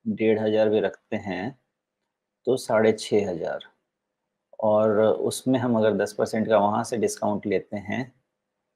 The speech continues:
तो, sorry, आठ हज़ार, अ, बीस परसेंट, अ, फिफ्टीन हंड्रेड, साढ़े छः हज़ार, वहाँ से दस परसेंट करीब करीब छः हज़ार।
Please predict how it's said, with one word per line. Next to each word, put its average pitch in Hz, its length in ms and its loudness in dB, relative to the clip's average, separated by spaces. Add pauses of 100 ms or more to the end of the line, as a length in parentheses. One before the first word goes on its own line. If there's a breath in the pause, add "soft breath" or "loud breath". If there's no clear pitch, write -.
(640)
तो, 107 540 0 (1400)
sorry, - 480 -8 (160)
आठ 98 360 -2
हज़ार, 110 600 0 (260)
अ, 101 120 0
बीस 98 240 0
परसेंट, 107 400 0 (120)
अ, 104 260 0
फिफ्टीन 113 420 2
हंड्रेड, 117 380 2 (340)
साढ़े 101 340 6
छः 110 260 2
हज़ार, 110 320 4
वहाँ 107 260 2
से 104 160 2
दस 98 200 2
परसेंट 104 380 -2
करीब 98 260 2
करीब 120 240 0
छः - 280 0
हज़ार। - 260 -2